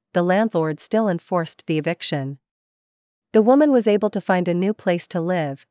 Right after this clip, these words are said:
but is now paying one thousand one hundred and fifty dollars a month for an apartment, according to Doyle.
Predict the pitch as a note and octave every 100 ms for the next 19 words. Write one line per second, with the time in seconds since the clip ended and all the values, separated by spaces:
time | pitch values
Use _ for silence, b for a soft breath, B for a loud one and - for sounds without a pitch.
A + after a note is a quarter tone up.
0 | - G3 G3 G#3 A3 A#3+ F#3+ E3 D#3+ F3+
1 | A3+ A3 F#3+ F3 D#3+ D3+ F3 G#3 G#3 G3
2 | F3 E3+ F#3 - F3 F3 F3 D#3+ D3+ D#3+
3 | F3+ D3+ C#3+ - E3 D#3+ - F#3 D#3 C#3
4 | - _ F3+ - G3+ E3+ - D3+ E3+ D#3
5 | C#3 C#3